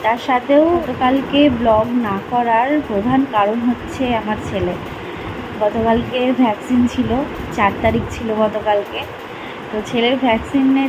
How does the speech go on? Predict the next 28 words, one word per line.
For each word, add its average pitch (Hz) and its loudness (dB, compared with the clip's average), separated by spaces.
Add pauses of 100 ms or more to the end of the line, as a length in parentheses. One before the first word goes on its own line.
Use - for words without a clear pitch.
(160)
জন্য 254 4 (200)
বুঝতেই 240 2
পারো, 240 4
মানে, 220 2
মায়েদের 214 -6
অবস্থা 220 -6
কী 220 -10
হয়। 190 -2 (720)
এই 220 -2 (180)
তিনটে 254 4
মাস 233 2 (120)
ধরে 233 2
আমি 220 0 (140)
ছি-, 190 -6
মানে, 202 0 (160)
খুব 214 -8
ভালো 220 2
মতন 254 2
করে 247 0 (100)
ফিল 233 0 (100)
করছি 226 -2
ব্যাপারটা। 226 0 (1300)
মানে, 254 2
ওর - 4 (100)
তো 302 4
কষ্ট 262 2
হয়, 262 4
সেই 247 2